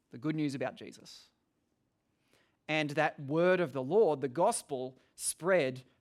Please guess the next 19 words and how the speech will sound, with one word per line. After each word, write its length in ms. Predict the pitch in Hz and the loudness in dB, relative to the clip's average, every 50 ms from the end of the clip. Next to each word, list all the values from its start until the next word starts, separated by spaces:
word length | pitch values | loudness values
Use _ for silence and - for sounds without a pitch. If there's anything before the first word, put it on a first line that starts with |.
| _ _ | _ _
throughout 480 | - 165 160 151 147 139 139 135 - - | -6 -2 0 2 4 4 4 2 0 -6
the 80 | 131 | -10
whole 200 | 117 127 131 127 | -6 -4 -4 -4
region. 380 | 120 123 120 113 107 - 107 104 | -4 -6 -8 -8 -8 -10 -10 -10
And 100 | 113 107 | -10 -10
so 160 | - - 165 160 | -4 -2 -2 -2
the 80 | 170 | -2
word 240 | 175 226 294 359 359 | -2 -2 -2 -2 -2
of 60 | 254 | 0
the 100 | 233 214 | 0 0
Lord 180 | 190 190 190 170 | 2 2 0 -2
is 80 | 147 | -2
not 200 | 156 190 214 202 | -2 -2 -2 -2
just 260 | 165 139 175 165 - - | 0 -2 -2 -2 -2 -4
the 80 | 156 | -6
words 380 | 120 139 151 156 156 143 131 - | -2 0 2 2 2 2 0 -2
that 160 | 151 135 135 | -4 -4 -2
Jesus 340 | 127 139 131 131 127 110 - | -2 -4 -4 -4 -6 -8 -8
spoke, 480 | - - - - 247 262 277 - - | -8 -6 -2 -2 -2 -2 -2 -6 -14